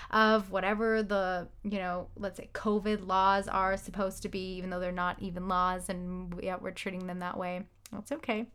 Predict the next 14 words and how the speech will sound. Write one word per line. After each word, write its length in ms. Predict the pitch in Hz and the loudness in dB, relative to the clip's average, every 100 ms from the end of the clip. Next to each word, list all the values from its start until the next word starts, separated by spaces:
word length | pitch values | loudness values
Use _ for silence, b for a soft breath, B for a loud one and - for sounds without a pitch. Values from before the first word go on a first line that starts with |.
| B B B - | B B B -8
That's 220 | 175 - | -8 -4
my 120 | 196 | -4
opinion. 460 | 226 196 175 190 247 | -4 -4 -4 6 8
<laughs> 20 | 269 349 392 - 349 254 B B B | 10 12 12 12 10 8 B B B
Well, 340 | 208 190 180 - | 4 4 4 -2
not 240 | 214 202 190 | 0 0 0
really. 240 | 180 180 | -2 -2
It's 260 | 180 - 208 196 | -4 -10 -14 -4
what 200 | 190 190 | -4 -4
we 120 | 180 | -6
witness. 460 | 180 - 208 - - | -6 -8 -12 -8 6
But 220 | 220 - - - | 6 6 -4 0
I 140 | 214 | 2
digress. 540 | 202 185 180 196 - | 2 2 2 0 -6